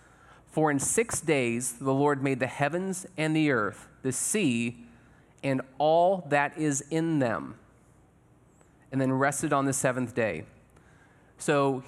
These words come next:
here, that idea that God made the heavens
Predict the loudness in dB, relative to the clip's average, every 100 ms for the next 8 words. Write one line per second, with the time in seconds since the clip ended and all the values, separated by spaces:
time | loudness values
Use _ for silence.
0 | -2 2 4 4 0 0 0 2 2 2
1 | 2 0 2 4 4 2 0 0 0 -4
2 | -2 -2 0 0 -2 -4 -6